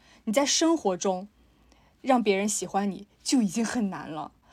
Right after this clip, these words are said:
网上有那么多人让你挑选，高的矮的、胖的瘦的，还有猫猫狗狗与你竞争，你怎么能竞争得过那些呢？让人喜欢是世界上最难的事情。嗯，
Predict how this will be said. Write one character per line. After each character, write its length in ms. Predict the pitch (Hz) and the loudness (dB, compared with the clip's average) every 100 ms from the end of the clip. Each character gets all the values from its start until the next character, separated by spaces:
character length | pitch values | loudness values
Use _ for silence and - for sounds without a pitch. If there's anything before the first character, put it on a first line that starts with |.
| - - | -20 0
网 240 | 220 196 | 0 0
上 160 | 196 285 | 0 0
有 140 | 233 | 2
那 180 | 214 311 | 6 6
么 160 | 302 247 | 8 6
多 240 | 208 254 | 6 6
人 200 | 247 208 | 6 4
让 180 | 240 240 | 2 2
你 80 | 202 | -2
挑 300 | - 220 226 | -2 -2 -2
选， 360 | 208 208 - - - - _ | -2 -4 -6 -12 -20 -20 _
高 240 | 285 285 | 6 6
的 80 | 254 | 4
矮 200 | 214 202 | 2 2
的、 80 | 220 | -2
胖 260 | 262 277 | -2 -2
的 80 | 220 | -2
瘦 260 | - 262 190 | -2 -4 -4
的， 220 | 165 196 _ _ _ - | -8 -12 _ _ _ -10
还 120 | - | 2
有 240 | 302 285 220 _ | 4 4 2 _
猫 160 | 302 | 2
猫 220 | 302 320 | 6 4
狗 200 | 262 285 | 6 6
狗 220 | 294 240 214 | 8 6 6
与 100 | 240 | 4
你 160 | 240 | 4
竞 280 | 202 269 214 | 4 4 4
争， 320 | 226 202 202 - - | 4 2 0 -6 -4
你 100 | - | 0
怎 100 | 262 | 4
么 80 | 262 | 6
能 180 | 262 277 | 6 6
竞 220 | 262 320 | 4 4
争 140 | 285 277 | 4 2
得 100 | 269 | 2
过 160 | 294 | 2
那 160 | 294 277 | 2 0
些 160 | 285 | -2
呢？ 140 | 269 269 | -2 2
让 160 | 349 | 2
人 160 | 302 302 | 4 0
喜 200 | 294 233 | 0 -2
欢 220 | 208 262 | 0 0
是 80 | 269 | 0
世 160 | 254 277 | -4 -4
界 100 | 294 | -2
上 160 | 285 | -2
最 180 | 269 330 | 0 -2
难 200 | 226 170 | -2 -6
的 80 | 180 | -10
事 160 | - | -10
情。 220 | 190 - - _ _ _ _ _ _ _ _ _ | -10 -14 -16 _ _ _ _ _ _ _ _ _
嗯， 260 | - 202 | -8 -8